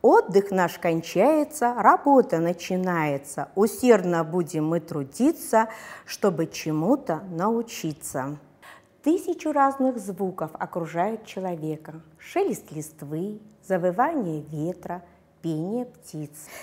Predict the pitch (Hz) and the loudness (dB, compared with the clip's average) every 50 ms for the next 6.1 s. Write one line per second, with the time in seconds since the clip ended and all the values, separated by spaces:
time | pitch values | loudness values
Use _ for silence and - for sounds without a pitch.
0 | - - 220 226 254 277 302 294 302 277 277 277 277 277 277 277 - - 269 254 | 2 4 4 6 8 6 6 8 8 6 6 8 8 6 6 6 2 0 -2 0
1 | - 349 381 370 226 208 190 196 214 254 247 - 208 202 202 - 175 165 165 165 | 2 2 2 2 2 2 2 2 2 0 2 2 2 2 2 2 -2 -4 -2 -2
2 | - 185 185 - - - 349 - - 196 190 - - 175 160 - - - 165 165 | -2 -2 -2 -2 -4 -6 -2 2 2 2 2 0 -4 -8 -8 -8 -6 -6 -4 -4
3 | 165 170 - - - - - - - 208 269 359 - - 226 202 - - 170 156 | -4 -4 -8 -12 -18 -18 -10 -4 2 4 4 4 4 2 0 0 0 0 0 2
4 | 156 151 151 147 151 160 165 170 175 - - - 202 202 - - 359 359 - - | 2 0 0 2 4 6 6 4 2 -2 -4 -4 -4 -2 0 0 -2 -2 -2 -2
5 | - 208 190 180 175 175 175 170 - 165 170 160 165 - 170 160 - - - 156 | 0 2 4 4 2 0 -2 -4 -4 -6 -6 -6 -6 -8 -12 -12 -10 -8 -6 -6
6 | 156 | -6